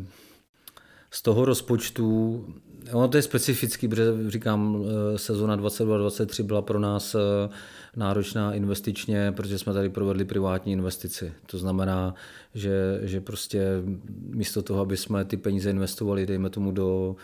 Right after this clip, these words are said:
eh, toho sportovního úseku, do hráčů, tak jsme byli nuceni upřednostnit tohleto, takže to jsou, ale to jsou miliony, to opravdu, eh, ale to je investice a věříme, že je to investice, která se nám,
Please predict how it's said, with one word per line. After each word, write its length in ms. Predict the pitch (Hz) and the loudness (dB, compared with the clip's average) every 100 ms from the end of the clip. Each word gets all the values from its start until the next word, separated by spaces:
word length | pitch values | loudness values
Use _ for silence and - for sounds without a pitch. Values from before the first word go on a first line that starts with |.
| - - 98 | -18 -14 -6
eh, 280 | 95 95 | -4 -4
toho 260 | 104 113 98 | -6 -2 -2
sportovního 560 | - 104 95 110 110 107 | -2 -2 0 2 2 2
úseku, 520 | - 104 104 98 113 | 0 -2 -2 -4 -4
do 120 | 101 | -2
hráčů, 500 | 95 98 98 - 98 | 0 0 -2 -4 -6
tak 160 | 98 95 | -6 -8
jsme 180 | - 92 | -6 -2
byli 260 | 92 92 | 0 0
nuceni 560 | 95 101 - 98 92 92 - - - | 0 -2 0 0 0 -2 -6 -20 -12
upřednostnit 680 | - 104 101 98 - 101 92 | -8 -2 0 0 0 -2 -4
tohleto, 480 | - 98 95 - 101 | -6 -4 -4 -2 -2
takže 260 | 98 87 92 | 0 0 -2
to 100 | 92 | -2
jsou, 240 | - 107 | -2 0
ale 120 | 104 | 2
to 80 | 107 | 0
jsou 180 | - 127 | 2 4
miliony, 500 | 113 104 107 98 90 | 4 4 4 2 0
to 300 | 87 95 95 | 0 0 0
opravdu, 640 | 92 - 98 95 98 98 95 - - - | 0 0 0 2 2 0 -2 -12 -20 -10
eh, 40 | 98 92 92 92 90 92 92 98 95 | -4 0 2 2 0 0 -2 -4 -4
ale 180 | 98 95 | -2 -2
to 120 | 95 | 2
je 80 | 101 | 2
investice 540 | 92 104 - 104 - | 4 2 0 -2 2
a 80 | 107 | 2
věříme, 400 | 98 92 98 98 | 2 2 2 0
že 120 | 92 95 98 104 | 0 -2 -2 -4
je 220 | 107 101 | -4 -4
to 120 | 95 | -4
investice, 500 | 98 92 90 95 - | -2 -2 -2 -4 -6
která 340 | 92 - 95 90 | -6 -4 -2 -2
se 180 | - 95 | -2 0
nám, 320 | 95 92 | 2 0